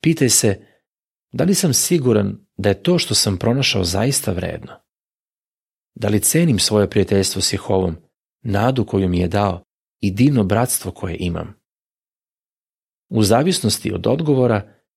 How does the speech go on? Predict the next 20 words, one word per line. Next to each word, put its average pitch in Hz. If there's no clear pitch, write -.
vidjet 127
ćeš -
na 101
čemu 117
treba 98
da 90
radiš 90
da 92
bi 90
napredovao 82
ka -
krštenju. -
Šesti -
odlomak. -
Pitanje. 101
Kako 196
možemo 123
steći 120
dobro 95
srce? -